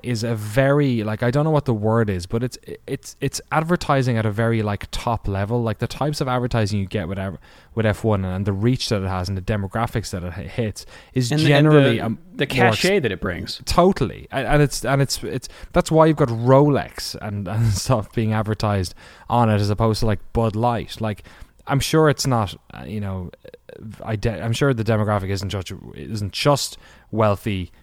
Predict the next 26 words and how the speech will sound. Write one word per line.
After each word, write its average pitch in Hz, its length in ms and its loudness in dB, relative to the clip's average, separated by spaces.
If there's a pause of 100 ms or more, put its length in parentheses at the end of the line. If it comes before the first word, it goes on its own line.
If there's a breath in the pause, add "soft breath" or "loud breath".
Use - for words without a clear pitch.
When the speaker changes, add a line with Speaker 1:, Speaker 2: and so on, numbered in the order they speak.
Speaker 1:
people, 92 400 -2
but, 95 180 -4
like, 104 160 -4
it's 113 140 -6
certainly 131 420 0
middle 101 300 -4
class 98 320 -6
and 95 80 -6
upwards 87 420 -6
generally, 101 540 -2
at 92 80 -6
least 110 200 -4
in 92 120 -4
the 87 80 -6
Western 98 440 -4
world, 71 280 -12
right? 90 240 -10 (320 loud breath)
So, - 140 0
like, 131 360 -2
there 139 140 2
aren't 156 200 2
many 135 220 2
sports 117 400 -2
that 92 240 -4
Ferrari 101 380 -4
can, 92 340 -6